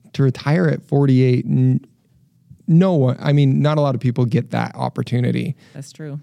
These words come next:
Speaker 1: And was that due to the fact that you worked in public safety and back then it was a twenty-year, didn't they have, like, a twenty-year retirement plan?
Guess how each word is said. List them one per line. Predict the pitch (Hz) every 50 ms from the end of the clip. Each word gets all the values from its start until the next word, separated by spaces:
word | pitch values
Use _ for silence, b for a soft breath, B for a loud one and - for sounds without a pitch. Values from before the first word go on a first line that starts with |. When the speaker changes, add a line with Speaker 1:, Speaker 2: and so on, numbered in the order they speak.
| - _ _ _
Speaker 1:
And | - 131 135
was | 135 135 131
that | 156 196 226 220
due | 185 185 185 175
to | 160 - - 165 147 147 143 139 135 131
the | - 127 127 139 127
fact | - 135 131 127 - _
that | 135 131 -
you | 135 127 123 123 123 123 120 120 - - _ _
worked | 135 135 131 131 - -
in | 135 127
public | 120 - 131 127 127 131 -
safety | - - 135 131 120 - 131
and | 127 123 117
back | 127 123 127 -
then | - 127 123
it | 123 127
was | - 123 117
a | 123
twenty-year, | 113 - - 127 127 127 123 131 127 120 113 120 123 123 120 120 120 123 123 120 b b b b b b b b b
didn't | _ 131 143 160
they | 151
have, | 143 131
like, | 135 127
a | -
twenty-year | - - - 135 127 123 123 123 120
retirement | 120 117 - - 123 120 120 123 123 - -
plan? | 123 123 123 120 123 127 131 131